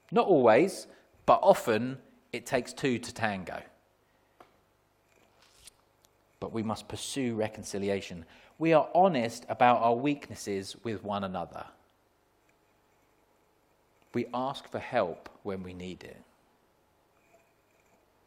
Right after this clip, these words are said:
As I said, I had a moment, uh,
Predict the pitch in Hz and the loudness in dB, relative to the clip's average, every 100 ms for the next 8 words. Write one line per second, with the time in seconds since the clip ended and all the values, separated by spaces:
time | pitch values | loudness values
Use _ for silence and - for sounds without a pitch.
0 | _ _ _ _ _ _ _ _ _ 120 | _ _ _ _ _ _ _ _ _ -6
1 | 104 104 101 135 120 131 123 117 104 - | 0 2 4 2 4 4 4 2 -2 -8
2 | - _ _ _ _ _ _ - 98 | -18 _ _ _ _ _ _ -6 -4